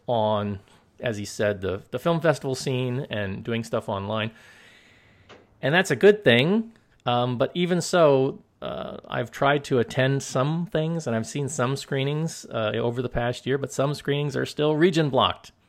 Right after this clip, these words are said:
even within a state, which really kind of rubs me the wrong way. Um,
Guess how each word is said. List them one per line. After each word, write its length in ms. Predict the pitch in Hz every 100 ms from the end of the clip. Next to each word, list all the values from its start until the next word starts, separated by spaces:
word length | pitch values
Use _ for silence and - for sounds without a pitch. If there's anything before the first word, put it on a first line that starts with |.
| _ _ -
even 300 | 156 160 156
within 260 | 156 147 156
a 80 |
state, 540 | 135 - 165 165 113 -
which 220 | 123 -
really 600 | 120 127 139 123 117 - _
kind 260 | - 120 123
of 240 | 110 - - _ _ - -
rubs 260 | 123 127 117
me 120 | 127
the 120 | 117
wrong 260 | 113 107 107
way. 320 | 113 95 82 - - - -
Um, 440 | 107 98 92